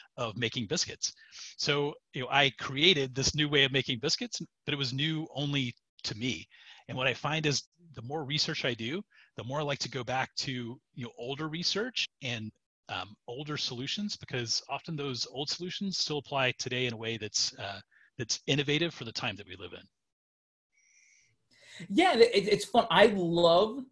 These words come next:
Speaker 2: the word innovation for that, where, you know, it's not invention. Invention is something totally new,
Speaker 1: Mm-hmm.
Speaker 2: somebody's never seen before, but innovation is usually just taking what's already been done and spinning it back around in a different way.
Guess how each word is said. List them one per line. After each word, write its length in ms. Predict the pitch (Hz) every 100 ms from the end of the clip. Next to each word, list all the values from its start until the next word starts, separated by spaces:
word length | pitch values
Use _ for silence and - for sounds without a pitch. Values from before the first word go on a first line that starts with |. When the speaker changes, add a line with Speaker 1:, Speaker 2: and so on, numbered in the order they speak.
| _ 151
Speaker 2:
the 120 | 175
word 280 | 170 180 170
innovation 600 | 156 147 131 131 - 123
for 280 | 123 127 127
that, 280 | 127 127 135
where, 200 | 139 143
you 160 | 151
know, 80 | 160
it's 160 | 156 -
not 200 | 190 - -
invention. 680 | 240 214 143 123 - 131
Invention 560 | 156 185 175 180 180 170
is 160 | 135 -
something 260 | 170 139
totally 380 | 127 262 240 208
new, 340 | 202 202 202
Speaker 1:
Mm-hmm. 200 | 190 170
Speaker 2:
somebody's 380 | 107 208 165 127
never 340 | 165 214 208 196
seen 220 | 208 190
before, 220 | 175 196
but 160 | 151 196
innovation 520 | 330 190 175 170 170
is 120 | 151
usually 440 | 175 339 269 254
just 280 | 214 247 247 - - - _
taking 260 | - 240 269
what's 140 | 240 240
already 240 | 254 247
been 180 | 240 226
done 320 | 262 277 269 160
and 140 | 151
spinning 460 | - - - 208 214
it 80 |
back 160 | 202 196
around 220 | 190 185
in 140 | 170 151
a 20 |
different 300 | 151 151 139
way. 320 | 139 123 120